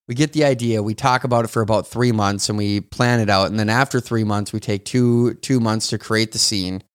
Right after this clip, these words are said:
And then finally, it'll be, it'll be about five to six months before that video gets out into the, uh, the YouTube." So, like, dude, the videos that are coming out now were done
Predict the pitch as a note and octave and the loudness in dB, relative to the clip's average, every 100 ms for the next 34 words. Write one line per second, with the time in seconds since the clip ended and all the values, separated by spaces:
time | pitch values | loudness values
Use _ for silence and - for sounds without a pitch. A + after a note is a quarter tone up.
0 | _ _ _ _ - A2+ A2+ G#2+ - B2+ | _ _ _ _ -2 0 2 0 -2 0
1 | C3 A#2+ A2 G#2 G#2 G#2+ A2+ A2 A#2 G#2+ | 2 2 0 0 -2 -2 0 0 0 0
2 | G2+ - A#2+ A2 G#2+ G#2+ A#2 G#2+ G#2+ G2 | -2 -2 0 0 0 -2 -2 -4 -6 -6
3 | - G2+ - A2+ A2 G#2+ G#2 _ _ _ | -6 -12 -4 0 2 0 -2 _ _ _
4 | _ C3 B2 A#2+ B2+ A#2+ G#2+ G2+ G2+ A2+ | _ -2 -2 0 2 2 2 0 -2 -2
5 | A2 A2 G2+ G2+ - G#2+ G#2+ - A2 G2+ | 0 0 0 -2 -4 -4 -4 -2 -2 0
6 | F#2+ G2 - _ _ _ _ _ _ _ | 0 -2 -6 _ _ _ _ _ _ _
7 | _ _ _ A2 A2 A2 G2+ F#2+ F#2+ G2+ | _ _ _ -6 0 2 2 0 -2 -2
8 | G2+ G#2 - F2 D2+ F#2+ _ _ _ _ | -2 -4 -4 -8 -10 -14 _ _ _ _
9 | _ - C#3 B2 A#2 A#2 B2+ B2+ A#2+ A#2 | _ -2 2 2 2 0 -2 0 0 2
10 | C#3 G#2 A2+ C#3 C#3+ C3 C3 A#2 C3 B2 | 0 0 0 2 2 2 0 0 -2 -2
11 | A2+ G#2+ A2 G2 G2+ G2+ G#2+ G#2 G2+ G2 | -4 -4 -4 -4 -4 -4 -2 -2 -4 -8